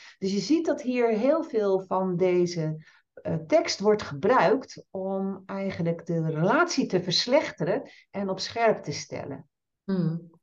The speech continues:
Speaker 1: En dat
Speaker 2: Ik
Speaker 1: is
Speaker 2: denk
Speaker 1: eigenlijk het
Speaker 2: dat in ieder
Speaker 1: saboterende
Speaker 2: geval
Speaker 1: karakter daaraan.
Speaker 2: Ja,
Speaker 1: Het
Speaker 2: dus op, op het
Speaker 1: ondermijnend.
Speaker 2: moment dat een kind dat soort uitspraken doet, dat moet je wel heel erg nieuwsgierig maken. En, eh, dat je wil weten van, "Hey, hoe kom je aan deze informatie? En wat maakt dat je dat vraagt?" En al dat soort dingen. Nou.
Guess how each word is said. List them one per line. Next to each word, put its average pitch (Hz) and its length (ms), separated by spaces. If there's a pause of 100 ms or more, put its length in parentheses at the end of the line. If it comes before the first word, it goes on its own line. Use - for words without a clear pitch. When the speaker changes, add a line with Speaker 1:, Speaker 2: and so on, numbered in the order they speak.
(300)
Speaker 1:
En 170 100
dat 208 120
Speaker 2:
Ik - 60
Speaker 1:
is - 80
Speaker 2:
denk 240 100
Speaker 1:
eigenlijk 160 300
het 160 80
Speaker 2:
dat - 100
in 190 180
ieder 175 100
Speaker 1:
saboterende 180 240
Speaker 2:
geval 185 220
Speaker 1:
karakter 208 460
daaraan. 117 540 (340)
Speaker 2:
Ja, 214 120 (120)
Speaker 1:
Het 151 100
Speaker 2:
dus 165 120
op, 170 80
op 165 60
het 165 100
Speaker 1:
ondermijnend. - 420
Speaker 2:
moment 170 280
dat 170 120
een 165 100
kind 170 240
dat 156 140
soort - 140
uitspraken 165 540
doet, 180 140
dat 170 120
moet 170 180
je 156 100
wel 143 180
heel 170 160
erg 170 120
nieuwsgierig 180 500
maken. 180 540
En, 175 280 (420)
eh, 175 260
dat 175 160
je 185 60
wil 180 160
weten 180 360
van, 180 400
"Hey, 180 380
hoe 180 140
kom 190 200
je 190 80
aan 180 60
deze 175 260
informatie? 175 800
En 165 60
wat 170 140
maakt 165 240
dat 165 100
je 160 80
dat 165 180
vraagt?" 170 340
En 180 80
al 170 120
dat 180 200
soort 147 140
dingen. - 260
Nou. - 200